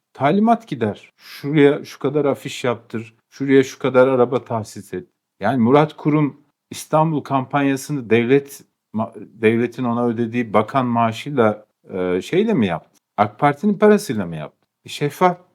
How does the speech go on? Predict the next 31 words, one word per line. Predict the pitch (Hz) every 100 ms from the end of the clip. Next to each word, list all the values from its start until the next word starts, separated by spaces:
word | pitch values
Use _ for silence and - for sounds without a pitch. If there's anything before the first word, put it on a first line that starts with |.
| 147
bir | 135
şekilde | - 113 - 156
dö-, | 190 160 160 160 147
döksünler. | 160 165 - 190 180 117 - _ _ -
Belgelerini | 120 123 120 117 117 156
ortaya | 160 151 170 170
koysunlar. | 151 117 - 110 101
Ne | 110
kadar | 113 123 113 113
para | 113 104
toplandı, | 104 98 107 98 98 92
ne | 101
kadar | 117 101 101
para | 104 101 95
harcandı, | 90 90 87 82 80 - _ _ -
bu | 110
paralar | 123 117 110 107
nereden | 107 110 101 101
geldi? | 90 90 87 80 78 _ _ _
Neymiş | 143 151 117 117
efendim? | - 110 123 175 156
Bu, | 139 127 -
e, | 87 101 87
Ali | 120 120
Rıza | 120 117 120
Aktaş | 117 - 120 -
beyefendi | 95 90 95 90 95 165 170 _ _
seçimlerden | _ 123 117 120 107 107 98 101
önce | 85 92 135
belediye | 120 104 98 110
başkanlarına, | 92 110 - 87 82 82 92 139 151